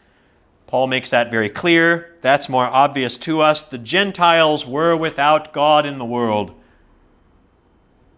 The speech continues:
The Jews knew the one true God. Christian Jews knew his Son, Jesus the Messiah.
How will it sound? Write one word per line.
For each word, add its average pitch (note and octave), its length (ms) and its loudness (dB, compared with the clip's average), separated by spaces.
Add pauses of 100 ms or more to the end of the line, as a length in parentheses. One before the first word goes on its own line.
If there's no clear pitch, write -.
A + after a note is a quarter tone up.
(140)
The A#2 80 -12
Jews F3 500 0
knew D#3 160 0
the C#3+ 100 -2
one C3 280 0
true A#2 240 -6
God. A2 400 0
Christian G3+ 580 -2
Jews C3 480 -4
knew F#3+ 320 -2
his D#3+ 400 0
Son, D3+ 460 0
Jesus D3 420 -2
the C3+ 140 -8
Messiah. B2 640 -2